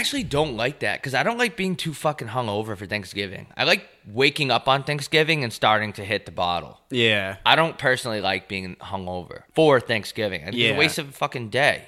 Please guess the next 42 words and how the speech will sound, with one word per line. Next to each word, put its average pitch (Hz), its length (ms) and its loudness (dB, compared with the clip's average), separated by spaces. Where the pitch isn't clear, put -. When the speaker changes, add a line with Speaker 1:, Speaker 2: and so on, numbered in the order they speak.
Speaker 1:
You 139 100 2
Speaker 2:
And 151 80 6
Speaker 1:
s- 151 60 0
Speaker 2:
'cause 151 120 0
you're 143 120 2
not 139 100 6
even 135 140 2
that 110 180 0
hungry 113 360 -2
usually 101 300 -4
when 101 100 -8
you're 101 100 -8
hungover, 98 640 -10
when 92 100 -6
you're 82 100 -2
Speaker 1:
Yeah. 71 60 -2
Speaker 2:
hung 107 200 -2
titties. 98 460 -6
Speaker 1:
Yeah, 90 300 -6
or 76 100 -10
titty 98 400 -6
meat, 78 320 -10
but - 100 -4
Speaker 2:
One, 101 80 -2
Speaker 1:
yeah. 87 200 -4
Speaker 2:
one 135 180 -2
time 165 180 2
we 165 80 2
said 131 240 -2
grace. 117 480 0
I 113 80 0
was 110 140 0
with, 113 240 -2
uh, 98 400 -2
Jamie 110 500 -2
and 107 160 -6
Shane 113 460 0
and, 110 200 -6
uh, 95 340 -2
and 104 160 -6
someone 110 240 -4
else 104 280 -2